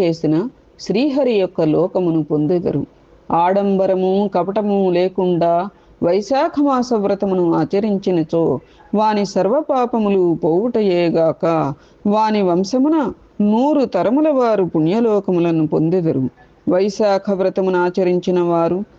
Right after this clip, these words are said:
మరణానంతరమున సూర్యలోకమును, శ్రీహరి లోకమును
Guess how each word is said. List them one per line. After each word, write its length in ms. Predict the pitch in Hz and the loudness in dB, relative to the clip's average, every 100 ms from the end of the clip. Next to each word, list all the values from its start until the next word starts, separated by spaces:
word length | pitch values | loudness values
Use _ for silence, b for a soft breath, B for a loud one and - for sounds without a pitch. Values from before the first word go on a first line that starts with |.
| b - | b -2
మరణానంతరమున 1000 | 170 196 262 311 320 269 262 233 214 190 | 0 2 0 2 2 0 0 0 0 -2
సూర్యలోకమును, 1160 | 180 165 214 262 226 214 202 180 160 156 165 202 | 0 0 2 2 0 0 -2 0 0 0 0 -2
శ్రీహరి 540 | - 180 233 269 247 | -2 0 0 0 0
లోకమును 760 | 190 175 180 156 160 156 190 | 0 0 -2 0 0 0 -2